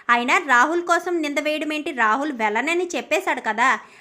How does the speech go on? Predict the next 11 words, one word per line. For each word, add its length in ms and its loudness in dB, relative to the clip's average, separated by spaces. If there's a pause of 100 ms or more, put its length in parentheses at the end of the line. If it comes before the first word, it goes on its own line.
(120)
అయినా 300 2
నా 180 4
కోడలు 520 2
ఏ 180 0
తప్పు 380 -2
చేయదు, 440 -4 (220)
తప్పు 220 -4
చేసే 360 -4
మనిషి 460 -4
కానే 400 0
కాదు 360 0